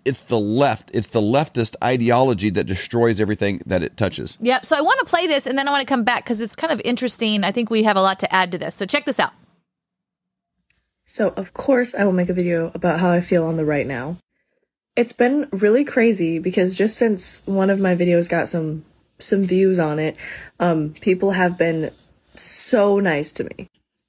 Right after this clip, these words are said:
Speaker 3: I mean, obviously, there are, like, the oddball leftists who are, like, mad that I left.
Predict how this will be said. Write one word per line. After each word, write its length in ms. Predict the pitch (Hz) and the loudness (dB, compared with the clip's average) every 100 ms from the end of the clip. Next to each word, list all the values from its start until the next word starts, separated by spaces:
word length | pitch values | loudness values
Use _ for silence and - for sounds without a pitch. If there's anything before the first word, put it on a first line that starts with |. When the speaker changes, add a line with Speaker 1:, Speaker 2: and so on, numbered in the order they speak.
| _ | _
Speaker 3:
I 60 | 196 | -4
mean, 100 | 185 | -2
obviously, 300 | 180 180 185 | 0 0 0
there 140 | 175 | 0
are, 60 | 165 | 0
like, 200 | 151 156 | 0 -2
the 100 | 156 | -2
oddball 460 | 131 151 160 147 143 | 0 -2 0 2 4
leftists 480 | 139 - 165 160 - | 2 2 0 0 -2
who 80 | |
are, 60 | 151 | 0
like, 180 | 139 - | -2 -4
mad 340 | 131 127 143 | -4 -2 -2
that 100 | 156 | -2
I 100 | 147 | -2
left. 520 | 143 165 220 277 - | -2 0 2 0 -6